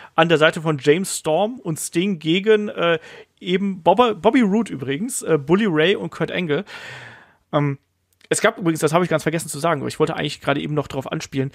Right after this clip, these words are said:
dass wir schon mal eine Paarung gehabt haben mit, äh, Team, ähm, Hogan und Team Ric Flair, wie wir es jetzt eben dann auch demnächst bei Crown Jewel haben. Damals war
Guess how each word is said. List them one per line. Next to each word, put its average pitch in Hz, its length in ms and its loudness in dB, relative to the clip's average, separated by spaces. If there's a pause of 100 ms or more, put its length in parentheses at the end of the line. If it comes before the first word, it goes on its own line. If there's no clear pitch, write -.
(240)
dass - 180 0
wir 160 60 4
schon 202 200 2
mal 185 320 4 (200)
eine 156 100 0
Paarung 202 400 2
gehabt 135 320 -4
haben 139 260 0
mit, 175 300 -2
äh, 139 240 2 (420)
Team, 160 480 0 (320)
ähm, 131 340 -2 (260)
Hogan 160 300 6
und 156 460 -4
Team 151 460 -4 (200)
Ric 143 180 4
Flair, 185 360 4
wie 131 100 -6
wir 143 60 4
es 139 120 0
jetzt 151 220 -2
eben 147 140 -2
dann 139 160 -4
auch - 100 -10
demnächst 143 260 -8
bei 135 80 -8
Crown 214 280 0
Jewel 135 200 -4
haben. 123 320 -8
Damals 147 380 -2
war 143 280 4